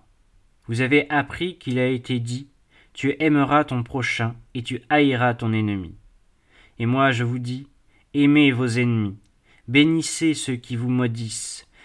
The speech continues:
faites du bien à ceux qui vous haïssent, et priez pour ceux qui vous maltraitent et qui vous persécutent, afin que vous soyez les enfants de votre Père qui est dans les cieux,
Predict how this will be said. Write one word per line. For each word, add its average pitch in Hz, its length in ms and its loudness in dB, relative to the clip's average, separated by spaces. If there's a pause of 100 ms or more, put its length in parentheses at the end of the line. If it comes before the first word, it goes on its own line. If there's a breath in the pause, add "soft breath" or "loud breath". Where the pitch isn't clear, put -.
(120)
faites 151 400 -2
du 131 160 -6
bien 123 420 -2
à 139 120 -6
ceux 143 220 -2
qui 139 200 -8
vous 120 260 -6
haïssent, 123 640 -4 (320 soft breath)
et 139 100 -4
priez 160 420 -2
pour 131 240 -14
ceux 147 260 -2
qui 143 180 -10
vous 120 140 -4
maltraitent 123 680 -2
et 117 80 -6
qui 120 140 -8
vous 117 100 -4
persécutent, - 1040 -8 (720 soft breath)
afin 143 400 0
que 143 100 -4
vous 127 140 -4
soyez 127 460 -2
les 117 220 -2
enfants 147 460 -2
de 131 100 -2
votre 117 300 -4
Père 123 440 -2
qui - 160 -4
est 117 60 -2
dans 113 140 -2
les 110 100 -2
cieux, 117 400 -8